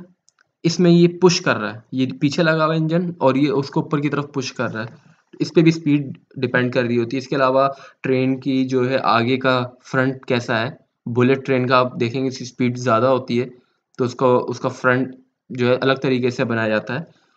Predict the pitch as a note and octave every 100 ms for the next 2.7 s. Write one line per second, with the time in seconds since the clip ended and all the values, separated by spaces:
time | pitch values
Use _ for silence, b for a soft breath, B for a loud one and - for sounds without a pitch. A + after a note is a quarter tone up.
0 | _ - C#3+ C#3 - - D#3 E3+ F3+ F3
1 | F3 F3 E3+ - F3 E3+ E3 D#3+ D3 C3+
2 | B2+ C3 D3 C#3 C#3 C#3